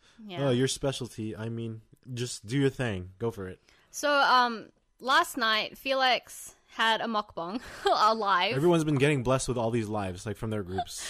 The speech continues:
Speaker 1: <laughs> Honestly, yeah. I feel like all groups do
Speaker 2: Even
Speaker 1: that.
Speaker 2: I, th-, I think Itzy's been doing a lot. Like, Blonde Leah and Yeji have been showing up a lot, too,
Speaker 1: Mm.
Speaker 2: so.
Speaker 1: Yeah, I mean, it's just hard to keep up with all of them. Pick or choose. I can't watch all of them, honestly. <laughs>
Speaker 2: <laughs> Exactly.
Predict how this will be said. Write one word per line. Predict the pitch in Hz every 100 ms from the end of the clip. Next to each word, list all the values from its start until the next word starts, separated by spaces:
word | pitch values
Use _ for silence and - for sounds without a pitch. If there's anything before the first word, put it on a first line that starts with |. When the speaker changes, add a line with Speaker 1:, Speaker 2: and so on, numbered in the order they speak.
| -
Speaker 1:
<laughs> |
Honestly, | 254 277 330 - - 262
yeah. | 190 175 - - -
I |
feel | 320 480
like | 226
all | 202 220
groups | 185 165
do | -
Speaker 2:
Even | 151 226 262
Speaker 1:
that. |
Speaker 2:
I, | 139
th-, | 135 -
I | 131
think | 196 -
Itzy's | 139 - 262
been | 139 127
doing | 123 123
a | 113
lot. | 107 98
Like, | 104 95
Blonde | 98 113 135 139 117
Leah | 123 156 131 107 98 - - _ _
and | 127 120
Yeji | 110 139 143 131
have | 110
been | 104
showing | - 113 104
up | 98
a | 95
lot, | 92 87
too, | - - - - -
Speaker 1:
Mm. | -
Speaker 2:
so. | 95 92 - _ _ _ _ _ -
Speaker 1:
Yeah, | 185
I | 185 190
mean, | 185
it's | 196
just | 233 -
hard | 240 233
to | 233
keep | 226 202
up | 185 208
with | 190
all | 175 175
of | 175
them. | 175 185 185 _ _
Pick | 262 262
or | 240
choose. | - 226 214 208 196
I | 214
can't | 240 214
watch | 214 214
all | 202 196
of | 180
them, | 185 185
honestly. | 185 185 220 - 135 -
<laughs> | -
Speaker 2:
<laughs> |
Exactly. | 135 120 113 107 101